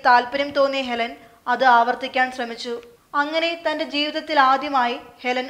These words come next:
ഒരു വാക്കു പഠിച്ചു. നാൽപത്തിയൊൻപത് വർഷം നീണ്ടുനിന്ന ഗുരുശിഷ്യബന്ധത്തിന്റെ തുടക്കമായിരുന്നു അത്.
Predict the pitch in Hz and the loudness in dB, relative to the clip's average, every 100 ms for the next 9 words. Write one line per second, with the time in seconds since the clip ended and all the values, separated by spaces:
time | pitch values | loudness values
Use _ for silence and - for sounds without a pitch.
0 | - 247 240 233 233 247 233 - 240 240 | -6 -4 0 0 -2 -4 -4 -6 -12 -12
1 | - _ _ 233 233 233 269 269 277 262 | -18 _ _ -2 0 0 -2 -4 -4 -2
2 | 277 269 262 277 262 254 254 262 254 262 | 0 2 0 -2 -6 -6 -4 -6 -2 -2
3 | 262 214 254 269 262 277 269 269 254 233 | -4 -8 -6 -6 -4 -4 -2 -4 -4 -4
4 | - - 254 254 269 294 285 269 262 254 | -6 -8 -2 0 0 -2 2 2 0 -4
5 | 254 233 233 240 | -6 -4 -4 -10